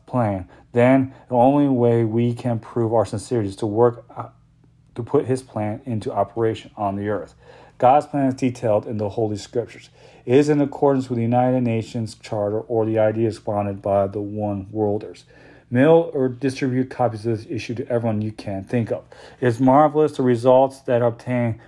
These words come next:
when a few copies fall into good hands. If you believe that we have explained, then it is your duty to pass this knowledge on to as many others as you can contact. Some few will accept the knowledge and truth,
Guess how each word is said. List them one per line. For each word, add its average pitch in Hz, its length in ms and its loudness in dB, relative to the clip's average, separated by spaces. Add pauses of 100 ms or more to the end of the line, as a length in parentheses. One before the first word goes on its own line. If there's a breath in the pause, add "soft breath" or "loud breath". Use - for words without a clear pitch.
when 113 120 -6
a 110 100 -2
few 135 640 -2 (240 soft breath)
copies 120 760 0 (720 soft breath)
fall 123 340 4
into 110 220 -4
good 104 260 0
hands. 104 400 -4
If 113 120 -6
you 117 100 -2
believe 135 320 2
that 135 160 2
we 127 100 0
have 127 200 2
explained, 127 760 -2
then 113 180 -2
it 113 60 0
is 110 140 -2
your 143 200 6
duty 104 360 -2
to 95 60 -12
pass 107 320 0
this 101 140 -8
knowledge 101 440 -2 (260 loud breath)
on 107 300 2
to 113 120 -6
as 98 140 -4
many 110 260 0
others 101 420 -2 (120)
as 98 480 -2
you 95 380 -4 (1300)
can 98 380 -4
contact. 104 500 -4
Some 131 300 2
few 131 260 2
will 127 100 4
accept 120 420 0
the 127 80 -4
knowledge 123 420 0 (120)
and 120 200 -4
truth, 131 320 0